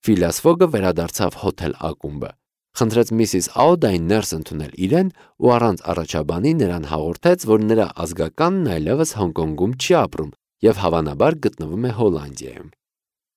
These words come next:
Միսիս Աուդան նախ ոչինչ չպատասխանեց, ձեռքը դրեց ճակատին ու մի քանի րոպե մտածմունքի մեջ ընկավ, ապա իր քաղցր ձայնով հարցրեց.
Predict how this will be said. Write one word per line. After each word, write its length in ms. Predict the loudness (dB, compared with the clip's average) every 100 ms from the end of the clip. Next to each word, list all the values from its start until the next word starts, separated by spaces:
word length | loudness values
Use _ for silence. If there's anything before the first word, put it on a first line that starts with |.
| _ _ _ _ _ _ _
Միսիս 320 | 2 4 2 0
Աուդան 480 | 2 4 4 4 2
նախ 160 | 0 0
ոչինչ 380 | 2 0 0 -6
չպատասխանեց, 840 | -4 -4 -2 -2 -2 -4 -4 -6 -12 -20 _ _ _
ձեռքը 280 | 2 2 2
դրեց 280 | 0 0 -2 -4
ճակատին 640 | -6 -4 -8 -4 -2 -2 -8 _ _
ու 80 | 0
մի 100 | 0
քանի 320 | 0 -2 0
րոպե 280 | 0 0 0
մտածմունքի 680 | 0 -2 -2 -2 -6 -10 -8
մեջ 220 | -8 -8 -12
ընկավ, 320 | -16 -20 -20 _ _ -6
ապա 180 | -2 0
իր 120 | 0
քաղցր 500 | -2 -2 -2 -4 -8
ձայնով 420 | -6 -4 -2 -2
հարցրեց. 540 | -2 -6 -6 -10 -12